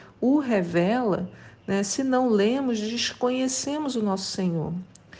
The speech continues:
Então, o tema da nossa festa hoje, né, fala desses paradoxos, da complexidade, né, que, que existe nessa nossa relação com Deus, expressa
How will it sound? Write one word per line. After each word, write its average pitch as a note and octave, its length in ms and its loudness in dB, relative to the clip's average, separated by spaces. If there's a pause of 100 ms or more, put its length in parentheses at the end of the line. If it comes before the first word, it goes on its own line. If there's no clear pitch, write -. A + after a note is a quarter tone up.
(220)
Então, A#3 540 0
o A#3 140 0
tema C#4 640 2
da F#3 140 4
nossa F#3+ 340 0
festa F3+ 460 0
hoje, F3+ 580 4 (260)
né, F#3 160 2
fala G3 400 4
desses F#3 380 2
paradoxos, G3 1300 2 (220)
da F#3+ 100 -2
complexidade, G#3+ 1400 2
né, G#3 220 0
que, G3+ 420 -2 (220)
que G#3 120 2
existe A3 760 2
nessa G3+ 360 2
nossa G#3 260 2
relação G3 720 0
com F3+ 240 -2
Deus, G#3+ 600 0 (280)
expressa A#3 1120 0